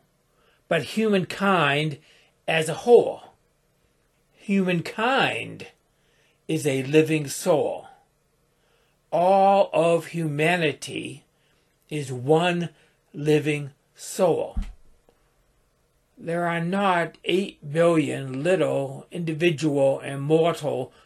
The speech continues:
souls running around on this earth trying to get enlightened or saved or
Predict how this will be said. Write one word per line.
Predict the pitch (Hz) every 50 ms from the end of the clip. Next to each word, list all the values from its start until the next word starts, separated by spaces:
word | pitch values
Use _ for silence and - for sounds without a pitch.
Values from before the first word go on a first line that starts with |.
| _ _
souls | - - - - 208 190 180 - 120 120 110 113 113 131 143 131 - - _ _ _ _ _ _ -
running | - 151 156 165 175 175 185 175 165
around | 156 151 160 165 170 170 165 160 156 147
on | 143 143 147 147 143 139
this | 135 143 143 139 - -
earth | 185 160 151 143 147 143 -
trying | - - 170 165 165 165 160 156
to | 151
get | 135 165 160 -
enlightened | - 151 147 143 139 135 139 151 156 156 - - 127 131 139 139
or | 143 135 135
saved | 135 - - - 185 165 147 131 131 135 147 160 170 151 127 147
or | 135 127 127